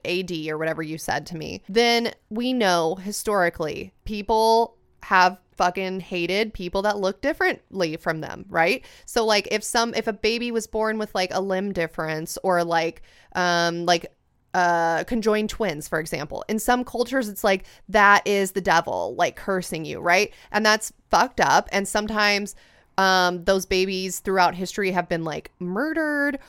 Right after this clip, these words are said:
or have been, like, cast aside or thrown out of the village or, like, made to do undesirable work. So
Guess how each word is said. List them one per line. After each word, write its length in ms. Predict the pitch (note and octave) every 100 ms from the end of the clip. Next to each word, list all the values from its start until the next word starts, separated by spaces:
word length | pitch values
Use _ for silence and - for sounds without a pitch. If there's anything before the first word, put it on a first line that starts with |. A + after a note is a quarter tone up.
| -
or 400 | - F#3+ F#3 F#3
have 240 | F#3 F#3 F3
been, 260 | F3+ E3+ E3
like, 200 | D#3 -
cast 360 | - E3 -
aside 460 | F3 - B3 A#3+ A3+
or 60 | F3+
thrown 280 | F#3 D#3+ D#3+
out 160 | A#3 B3+
of 100 | A#3
the 60 | A#3+
village 540 | A#3 A3 A3 A3 G3+ - -
or, 420 | - F#3+ F3+ E3+ E3+
like, 160 | E3 F3
made 240 | F#3 F3+
to 60 | F#3
do 180 | F#3+ -
undesirable 640 | F3 E3 D#3+ D#3 D3+ D#3+
work. 340 | D#3+ A#3 A#3+ A3+ - _
So 280 | - A3+